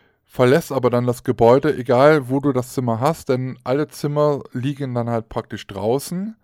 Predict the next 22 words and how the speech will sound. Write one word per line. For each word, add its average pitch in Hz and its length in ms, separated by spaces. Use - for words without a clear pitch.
gehst 139 240
dann 120 140
halt 117 240
da 110 120
zu - 160
deinem 104 360
Gate, 135 460
es - 140
gibt - 160
verschiedene 120 580
Hotelflügel, 160 1120
ja, 127 140
und 107 400
Hotelgebäude, 117 680
die 123 80
nennen 127 220
sich 127 200
da 107 120
halt 110 220
Gates, 139 500
A, 131 220
B, 127 220